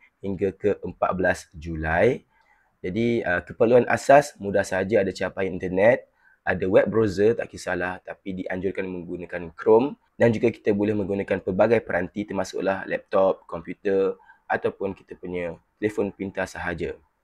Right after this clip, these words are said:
Jadi, untuk murid sekolah rendah, terdapat hanya dua tugasan yang perlu dibuat, yang sangat mudah dan boleh dibuat hanya menggunakan telefon pintar.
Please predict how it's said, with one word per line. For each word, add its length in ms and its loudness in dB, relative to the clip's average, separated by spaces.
Jadi, 160 6
untuk 240 2
murid 240 2
sekolah 320 0
rendah, 320 6
terdapat 480 0
hanya 320 4
dua 240 2
tugasan 640 0
yang 160 0
perlu 160 -4
dibuat, 560 6
yang 160 -4
sangat 320 2
mudah 240 4
dan 240 0
boleh 80 2
dibuat 480 0
hanya 240 2
menggunakan 480 -4
telefon 320 -12
pintar. 480 0